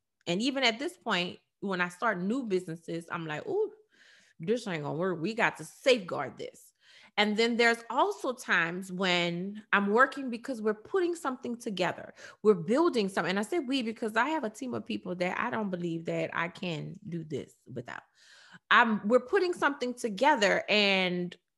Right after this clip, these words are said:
it requires a longer hour, but we're putting it together to safeguard us from overworking. And then the fourth thing, so we talked about being tired. I wrote them down because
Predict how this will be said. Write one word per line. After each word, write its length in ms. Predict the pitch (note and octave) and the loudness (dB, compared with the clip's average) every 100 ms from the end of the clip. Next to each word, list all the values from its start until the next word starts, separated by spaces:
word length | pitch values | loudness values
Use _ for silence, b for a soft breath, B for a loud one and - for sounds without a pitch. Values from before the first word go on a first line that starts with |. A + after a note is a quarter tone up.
| - - | -12 0
it 220 | G3+ G#3 | 0 2
requires 640 | G3+ G3+ G3+ B3+ G#3 F#3+ F#3 | 0 0 4 6 8 6 4
a 60 | |
longer 340 | F3+ E3+ E3+ E3+ | 2 0 0 0
hour, 320 | E3+ D#3 D3+ | 0 0 -2
but 200 | D#3 E3 | -4 -2
we're 80 | F3+ | -2
putting 380 | F3+ - C4+ G#3+ | -4 -2 0 0
it 140 | F#3+ | -2
together 400 | A#3+ G3 E3+ E3 | -2 2 2 2
to 200 | E3+ A3+ | -2 -4
safeguard 640 | A3 D4 B3 F#3+ F3 D#3+ C3 | 2 6 6 6 2 2 0
us 180 | - - B B B | -4 -8 B B B
from 640 | - B3 F#3+ F3+ F3+ G#3 - _ - | 4 6 8 6 0 -4 -12 _ 2
overworking. 640 | F#3+ F3+ F#3 F#3+ - A2+ _ _ B B B | 4 4 4 2 0 -14 _ _ B B B
And 240 | C4 D4 C#4 | 4 4 4
then 260 | G#4+ G#4 | 4 6
the 100 | C#4+ | 4
fourth 360 | C#4+ E4+ G4+ - | 0 0 -2 -2
thing, 180 | F3+ F3 | -4 -2
so 140 | A#3+ | 0
we 100 | B3+ | 0
talked 220 | D4 D4 | -2 -2
about 180 | D4 B3 | 0 2
being 180 | A3 A3+ | 2 0
tired. 240 | A#3 - | 2 2
I 40 | A3 | 2
wrote 160 | A3+ | 0
them 100 | B3 | -2
down 320 | A3 F#3+ E3 | 0 0 -2
because 320 | F3 G#3+ B3 | -6 -6 -8